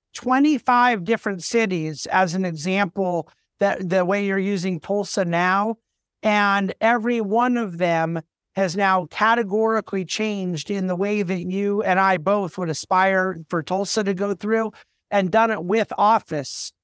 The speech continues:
Um, that, that we were not talking about Denver or Nashville or Indianapolis or Asheville, North Carolina, Salt Lake City, Austin, Texas started more than ten years ago. But there are a lot of cities that were also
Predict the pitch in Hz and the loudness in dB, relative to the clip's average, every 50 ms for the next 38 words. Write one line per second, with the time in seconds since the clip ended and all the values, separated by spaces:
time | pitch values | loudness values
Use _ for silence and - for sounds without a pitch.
0 | _ _ _ _ 202 202 190 185 180 180 - - - 185 196 202 190 - - 202 | _ _ _ _ 2 2 4 4 2 0 -2 -6 -2 2 2 2 2 2 -2 -2
1 | 185 208 202 - - 220 202 180 214 226 202 214 208 208 220 247 269 262 - - | 0 0 0 0 -2 -6 -4 -4 -4 -2 -2 -2 0 0 2 2 2 0 -2 -4
2 | - 214 233 247 240 - - 220 202 196 190 - - 180 185 170 185 180 175 175 | 0 2 4 4 2 2 -2 -4 -4 -4 -6 -4 0 0 2 4 4 2 2 2
3 | 170 160 151 - 202 208 220 220 196 196 214 220 220 - 170 165 156 165 175 196 | 0 -2 -4 0 2 2 2 2 0 0 -2 -2 -2 -2 -2 -2 -2 0 0 2
4 | 202 208 185 - - - 214 202 202 196 196 196 190 - - _ _ - 175 180 | 2 2 2 0 -4 -6 -2 0 2 2 2 0 -2 -4 -12 _ _ -4 -4 -2
5 | 190 185 175 185 180 185 202 214 220 - - 202 202 208 208 185 - - 165 160 | -2 -2 -2 0 0 2 2 2 2 0 0 -2 -2 -2 -2 -4 -4 -6 -6 -6
6 | 160 - - 190 214 233 - - - 247 220 214 202 190 196 208 220 - - - | -4 -2 0 2 2 2 0 -2 -2 -2 0 0 0 -2 -2 -2 -4 -4 -6 -4
7 | - 208 202 202 190 196 196 196 196 196 190 190 190 175 - - - 220 226 226 | -2 2 2 2 2 2 2 2 2 2 0 0 0 -2 -2 0 2 2 2 2
8 | - 196 202 202 190 160 - - - - 214 202 185 202 196 196 180 - _ _ | 0 0 -2 -2 -2 -4 -8 -6 -2 -2 0 0 0 -2 -2 -2 -4 -6 _ _
9 | _ _ _ - 196 214 220 202 - - 214 190 170 - 202 208 - - - 196 | _ _ _ 2 4 4 4 2 0 -2 -4 -4 0 2 2 2 2 -2 -4 -4
10 | 180 - - - 202 190 185 175 170 160 185 190 196 190 165 175 170 156 170 175 | -4 -4 0 2 4 4 4 2 0 0 0 0 0 -2 -2 -4 -4 -2 -2 -2
11 | 180 190 220 233 226 175 180 175 160 170 160 160 160 151 - _ _ _ _ _ | 0 0 0 0 0 0 -2 -2 0 0 2 2 0 -2 -6 _ _ _ _ _
12 | _ 190 185 180 233 233 226 214 202 185 185 220 233 254 269 269 262 254 220 175 | _ -4 -2 0 0 0 0 0 -2 2 2 4 4 6 4 4 2 0 -4 -6
13 | - - 262 262 247 214 185 170 170 160 143 151 190 190 180 190 190 190 185 - | -6 -2 0 0 0 0 -2 -2 -4 -6 -6 -2 -2 -2 0 0 -2 -2 0 2
14 | 208 226 233 220 - - - 208 196 185 202 | 2 2 2 0 -2 -2 0 0 0 0 -4